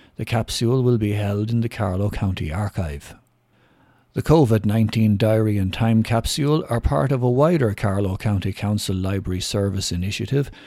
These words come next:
that includes adults, children and young people.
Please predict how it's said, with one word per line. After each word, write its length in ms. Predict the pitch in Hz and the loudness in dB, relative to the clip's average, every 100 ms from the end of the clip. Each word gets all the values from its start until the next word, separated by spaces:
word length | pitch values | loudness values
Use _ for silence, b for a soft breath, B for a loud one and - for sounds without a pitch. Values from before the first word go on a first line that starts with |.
| B B | B B
that 140 | 127 120 | 0 2
includes 540 | 120 - 120 117 - | 2 2 2 2 0
adults, 420 | 107 110 120 135 - | -6 -2 0 -2 -6
children 480 | - 104 90 87 | -2 -2 -2 -4
and 140 | 95 120 | 0 2
young 240 | 139 135 | 4 4
people. 500 | - 104 - 73 - | 2 -2 -2 -6 -8